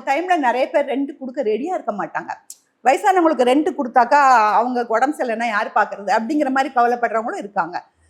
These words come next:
ரெண்டாவது, வருஷா வருஷம் ரெண்ட் ஏறிட்டு போகும், அதை நம்மளால மீட் அவுட் பண்ணவே முடியாது. So நம்மளுக்கு கண்டிப்பா ஒரு வீடு வேணும். அது சொல்லும் போது எனக்கு தெரியுது நிறைய ப்ராப்ளம்ஸ் இருக்கு வீட்ல. நம்ம வந்து வாங்குறதே விலை அதிகமா இருக்கு, அதுல நிறைய டாக்குமெண்ட் ப்ராப்ளம் இருக்கு, அதை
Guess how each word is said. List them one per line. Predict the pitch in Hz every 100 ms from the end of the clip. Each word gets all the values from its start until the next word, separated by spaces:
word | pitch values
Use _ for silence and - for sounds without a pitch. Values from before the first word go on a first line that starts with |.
| _
ரெண்டாவது, | 233 370 392 403 427
வருஷா | 285 - - 370
வருஷம் | 359 381 285
ரெண்ட் | 262 277
ஏறிட்டு | 214 214 247 -
போகும், | 170 - - _ _ -
அதை | 269
நம்மளால | 370 262 247 262
மீட் | 240 226
அவுட் | 240 -
பண்ணவே | 214 262 330 349
முடியாது. | 254 147 - -
So | 294
நம்மளுக்கு | 247 269 269 226
கண்டிப்பா | 240 247 330
ஒரு | 277 208
வீடு | 247 240
வேணும். | 214 208 226 - _ _
அது | - 247
சொல்லும் | 254 330 359
போது | 392
எனக்கு | 339 285 -
தெரியுது | 277 262 233
நிறைய | 202 240 277
ப்ராப்ளம்ஸ் | 277 233 233 247 247 262
இருக்கு | - 240
வீட்ல. | 247 208 240 226 240 233 - _
நம்ம | - 240
வந்து | 240 247 254 240
வாங்குறதே | 220 254 302 269 269 277
விலை | 220 240
அதிகமா | 214 202 240 220
இருக்கு, | 208 202 - 208 208 202 _ _
அதுல | 190 226
நிறைய | 214 226 240
டாக்குமெண்ட் | 233 226 233 247 240
ப்ராப்ளம் | 208 208 214 214
இருக்கு, | 190 202 208 196 202
அதை | 190